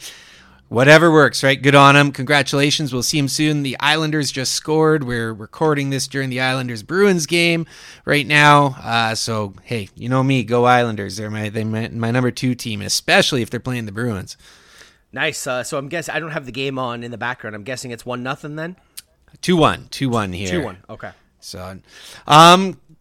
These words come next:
Speaker 1: we were talking a little bit before we recorded about the, uh, the videos that the Canucks put out with the player design series, uh, for their new hats and new gear. Have you checked, uh,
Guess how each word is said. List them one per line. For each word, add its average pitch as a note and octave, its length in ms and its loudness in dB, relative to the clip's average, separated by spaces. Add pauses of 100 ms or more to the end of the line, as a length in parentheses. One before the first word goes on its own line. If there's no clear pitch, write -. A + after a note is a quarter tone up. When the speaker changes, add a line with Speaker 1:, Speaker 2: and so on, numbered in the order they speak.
(140)
Speaker 1:
we G#3+ 100 -2
were A#3 80 -4
talking G#3+ 340 2
a F#3+ 60 4
little G#3+ 180 4
bit F3 160 -2
before D#3+ 260 -2
we D#3 60 0
recorded D3+ 500 -2
about C3+ 380 0
the, C3+ 300 -2
uh, B2 160 -2
the A#2 100 -10
videos D#3 460 0
that B2 100 -6
the - 80 -14
Canucks C3 300 -6
put B2 160 -4
out A#2+ 100 2
with - 80 -10
the - 80 -12
player C#3 580 2
design A#2+ 600 -4
series, F#2 760 -8
uh, G2+ 320 -6
for - 160 -10
their A2 160 -4
new A#2+ 160 -2
hats A#2+ 480 -2
and G#2 180 -10
new A2+ 160 -6
gear. G#2 540 -4
Have C3+ 300 -6
you G3+ 280 -4
checked, - 320 -4
uh, E3+ 420 2